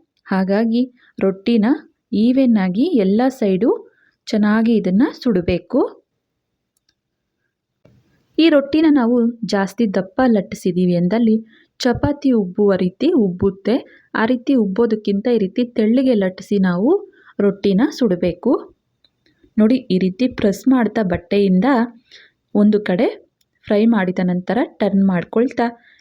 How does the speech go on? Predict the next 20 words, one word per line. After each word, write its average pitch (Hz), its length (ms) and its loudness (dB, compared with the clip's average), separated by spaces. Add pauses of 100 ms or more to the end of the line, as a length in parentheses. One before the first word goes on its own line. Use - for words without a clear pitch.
(180)
ಎರಡು 269 220 2 (100)
ಕಡೆ 226 240 -2
ಈ - 100 2
ರೀತಿ 190 180 -6 (120)
ಪ್ರೆಸ್ 202 200 -4 (120)
ಮಾಡ್ತಾನೆ 220 380 0 (100)
ನಾವು 185 180 -2 (220)
ಚೆನ್ನಾಗಿ 190 480 0 (100)
ಈವನ್ 190 380 2
ಆಗಿ 190 200 0 (440)
ಈ 196 120 2
ರೊಟ್ಟಿನ 185 400 0 (160)
ಸುಡಬೇಕಾಗುತ್ತೆ. 175 880 -2 (1120)
ನೋಡ್ಬೋದು, 208 500 0 (360)
ಎರಡು 196 220 2 (220)
ಕಡೆ 208 180 2 (260)
ಚೆನ್ನಾಗಿ 208 460 0 (140)
ಈವನ್ 208 320 0
ಆಗಿ 240 200 0 (920)
ಸುಟ್ಟಿದ್ದಾಗಿದೆ 208 960 0